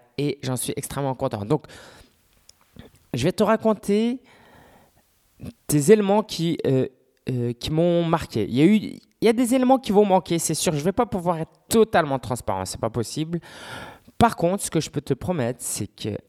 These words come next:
une fois la conférence terminée, je vais pouvoir partager le maximum de choses avec toi. Je vais faire un retour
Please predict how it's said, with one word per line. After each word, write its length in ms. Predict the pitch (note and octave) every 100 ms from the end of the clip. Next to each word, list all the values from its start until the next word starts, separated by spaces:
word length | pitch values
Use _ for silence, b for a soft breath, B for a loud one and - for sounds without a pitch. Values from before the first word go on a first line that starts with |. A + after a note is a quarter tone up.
| _ _
une 120 | A#3 B3
fois 180 | G#3
la 100 | F3
conférence 480 | D3+ C#3 - G2+ F#2+
terminée, 460 | - G#3 D3+ C#3 G4 - _ _ B B B B B B B _ _
je 140 | - A#2+
vais 80 | D#3
pouvoir 460 | D3 C#3+ E3 E3 b b b b _ _ _ -
partager 540 | - - D#3 B2 D#3+
le 180 | D3 B2
maximum 640 | B2+ D3 D3 - C#3+ C3
de 80 | A2+
choses 300 | G#2+ B2 A#2+ -
avec 200 | A#2+ A#2
toi. 120 | A2+
Je 60 | A2
vais 60 |
faire 200 | A#2 D#3+
un 140 | C#3+ B2+
retour 580 | A2+ F3+ F3+ G3 G3